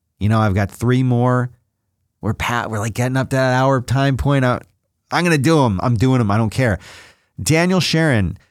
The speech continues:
starting a three-person podcast, and all three are remote. All three have recording experience. I will be editing.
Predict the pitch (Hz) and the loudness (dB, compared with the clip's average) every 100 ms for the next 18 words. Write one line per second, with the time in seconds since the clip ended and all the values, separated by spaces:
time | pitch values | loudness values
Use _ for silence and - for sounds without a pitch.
0 | _ - - 185 214 170 - 208 208 190 | _ -8 0 0 2 0 -2 -4 -2 -4
1 | 180 165 151 147 143 135 117 117 - 151 | -2 -2 0 0 0 -2 0 -2 -2 0
2 | 165 175 175 - - 151 143 - 123 117 | 2 2 -2 -6 -2 0 0 0 0 2
3 | 113 131 95 - - _ _ 117 143 143 | 2 2 0 -4 -14 _ _ 0 0 0
4 | 156 147 135 113 - 131 120 113 - 139 | 0 0 0 -2 -2 0 0 -4 -4 -2
5 | 143 160 151 - _ - 143 104 87 92 | 0 -2 -4 -10 _ 0 2 2 0 0
6 | 113 98 101 131 127 101 80 62 | 0 0 0 0 0 0 -2 -6